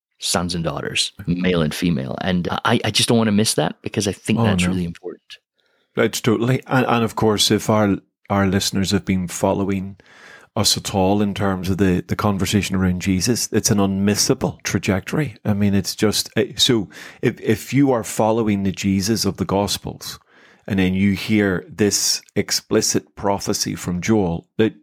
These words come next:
Speaker 2: you shouldn't be shocked. You shouldn't, this, this
Speaker 1: No.
Speaker 2: feels,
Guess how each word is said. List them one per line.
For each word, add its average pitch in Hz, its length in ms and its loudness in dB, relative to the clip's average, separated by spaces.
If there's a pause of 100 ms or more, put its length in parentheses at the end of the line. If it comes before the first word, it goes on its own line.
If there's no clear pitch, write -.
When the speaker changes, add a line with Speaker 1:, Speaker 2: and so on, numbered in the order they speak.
Speaker 2:
you 107 120 0
shouldn't 107 340 2
be 98 60 -2
shocked. 92 500 -2
You 92 60 -6
shouldn't, 95 480 -4
this, 104 340 0
this 117 240 0
Speaker 1:
No. 107 60 -4
Speaker 2:
feels, 95 420 2